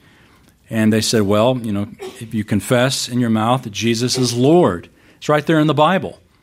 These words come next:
They said, "Well, yeah, but that doesn't mean he's God." So we looked a little further in that same chapter, and Paul quotes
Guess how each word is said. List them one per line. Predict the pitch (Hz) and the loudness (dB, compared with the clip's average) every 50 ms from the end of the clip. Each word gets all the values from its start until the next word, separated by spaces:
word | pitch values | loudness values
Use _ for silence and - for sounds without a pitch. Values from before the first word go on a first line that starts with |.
| _ _ _ - | _ _ _ -10
They | 156 139 | -8 -4
said, | - 175 147 | -2 0 2
"Well, | 147 170 | 4 4
yeah, | 190 190 156 127 | 4 4 4 2
but | 123 139 | 2 0
that | 143 135 | -2 0
doesn't | 127 131 | 0 0
mean | 131 131 117 | 0 0 0
he's | 101 92 101 | -2 -4 -6
God." | - 160 180 151 104 - - - _ _ _ _ _ _ _ _ | -8 -6 -6 -6 -6 -8 -10 -14 _ _ _ _ _ _ _ _
So | - 156 | 0 2
we | 143 131 | 2 4
looked | 131 139 135 | 2 2 2
a | 139 | 2
little | 135 123 110 | 2 2 0
further | - - 170 190 208 180 147 | 0 0 2 4 4 4 4
in | 127 117 | 4 2
that | 113 117 120 - | 2 0 0 0
same | - 143 123 117 113 110 | 0 2 2 2 2 2
chapter, | - 151 156 170 185 180 - - 98 95 101 117 - - _ - | 2 0 2 2 0 -2 -2 -4 -4 -4 -4 -6 -10 -18 _ -6
and | 120 117 110 113 | -4 -4 -4 -2
Paul | - 135 139 143 143 139 135 | 0 2 2 4 2 0 -4
quotes | - - - 135 131 127 120 120 - - - - - - | -8 -6 -2 0 2 2 0 0 -4 -8 -10 -10 -12 -14